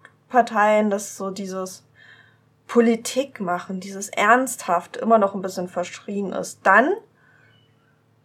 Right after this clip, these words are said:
ist auch eine Wahrheit, der sich viele Parteien nicht so wirklich gegenüber sehen, weil sie das halt ignorieren, ist, dass viele politische Frauen sich lieber aktivistisch beteiligen,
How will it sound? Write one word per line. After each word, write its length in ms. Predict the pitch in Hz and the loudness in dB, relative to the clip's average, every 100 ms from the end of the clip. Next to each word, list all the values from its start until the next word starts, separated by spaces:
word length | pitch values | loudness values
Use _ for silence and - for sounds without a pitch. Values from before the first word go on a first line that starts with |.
| _ _ _ _ _ - | _ _ _ _ _ 4
ist 340 | 247 247 - | 4 4 2
auch 180 | 208 226 | 4 4
eine 160 | 226 | 2
Wahrheit, 520 | 214 220 226 226 220 220 | 4 6 6 4 4 4
der 140 | 220 | 2
sich 120 | 220 | 2
viele 160 | - 330 | -2 0
Parteien 500 | 262 226 208 208 208 | 0 2 2 2 -2
nicht 300 | 214 214 - | -6 -8 -8
so 140 | 208 | -6
wirklich 640 | 208 208 208 196 196 - _ | -6 -8 -8 -8 -8 -14 _
gegenüber 720 | 214 208 - 285 262 233 - - - | -8 -6 0 6 6 4 -2 -18 -10
sehen, 480 | 226 226 220 208 214 | -2 0 2 0 2
weil 420 | 208 208 196 196 | 4 4 2 0
sie 120 | 202 | -8
das 240 | 202 202 | -8 -8
halt 200 | 208 - | -4 -4
ignorieren, 760 | - 190 196 214 220 220 214 - | -4 -10 -8 -2 0 0 -2 -10
ist, 440 | - 202 196 - | -8 -8 -8 -8
dass 520 | 202 196 190 190 - - - - - _ _ - | -2 0 -2 -4 -12 -20 -20 -20 -20 _ _ -16
viele 240 | - 262 247 | -8 -2 0
politische 560 | 254 247 240 233 233 | 0 -2 -2 -2 -2
Frauen 480 | 220 - 196 202 202 | -2 2 4 4 2
sich 160 | 202 220 | -6 -8
lieber 400 | 208 196 196 - | -6 -2 -2 -2
aktivistisch 720 | 214 254 427 453 403 - - - | -4 2 2 2 -2 -6 -10 -10
beteiligen, 800 | - 226 196 180 175 170 170 | -8 -2 0 0 -4 -10 -14